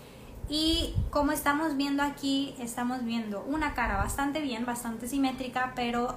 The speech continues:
estamos viendo... Perfecto, la mano, ya me contestaron, muy bien. La mano está completamente fuera de las medidas, está gigante su mano, está más grande que su cabeza,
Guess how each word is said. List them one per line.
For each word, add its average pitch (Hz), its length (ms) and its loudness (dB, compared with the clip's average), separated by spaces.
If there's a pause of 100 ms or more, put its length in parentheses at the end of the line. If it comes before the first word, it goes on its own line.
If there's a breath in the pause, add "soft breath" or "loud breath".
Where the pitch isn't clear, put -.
(140)
estamos 240 600 0
viendo... 240 520 -2 (160)
Perfecto, 240 480 2
la 233 80 2
mano, 277 260 6
ya 247 100 2
me 262 80 4
contestaron, 247 400 0
muy 254 120 0
bien. 240 240 0 (380)
La 277 260 6
mano 302 540 4
está 262 360 0
completamente 302 1600 4
fuera 285 800 2 (560 loud breath)
de 254 200 6
las 247 220 6
medidas, 269 580 6
está 262 220 0
gigante 233 680 2
su 233 120 -6
mano, 214 220 -2
está 208 460 -2 (440)
más 247 280 0
grande 247 320 0
que 226 100 -4
su 220 100 -8
cabeza, 220 560 -2